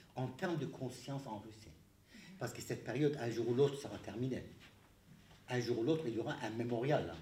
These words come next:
Un jour ou l'autre, effectivement, euh, les gens vont se poser, qu'est-ce, qu'est-ce qu'on a fait ?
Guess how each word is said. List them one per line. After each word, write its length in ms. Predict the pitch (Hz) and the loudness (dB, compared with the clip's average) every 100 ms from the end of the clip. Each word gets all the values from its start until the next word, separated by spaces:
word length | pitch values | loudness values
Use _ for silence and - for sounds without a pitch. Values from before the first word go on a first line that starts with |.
| - - - - - - - - - | -14 -20 -20 -20 -20 -20 -20 -16 -4
Un 120 | 117 | -4
jour 220 | 113 117 | 0 2
ou 40 | 120 | 4
l'autre, 260 | 175 - - | 2 0 -8
effectivement, 600 | - 117 - 131 180 165 - - - - - | -8 -8 -2 0 0 -2 -12 -18 -20 -20 -4
euh, 340 | 123 110 113 - - | -2 -2 -4 -8 -10
les 180 | 120 110 | -2 0
gens 140 | 127 127 | 2 0
vont 200 | 113 107 | -2 -4
se 100 | 117 | -4
poser, 260 | 123 143 | 0 -2
qu'est-ce, 180 | - 123 - | -2 -8 -8
qu'est-ce 160 | - 117 | -8 -4
qu'on 140 | 117 | -4
a 80 | 110 | -4
fait ? 260 | - 156 | 0 -2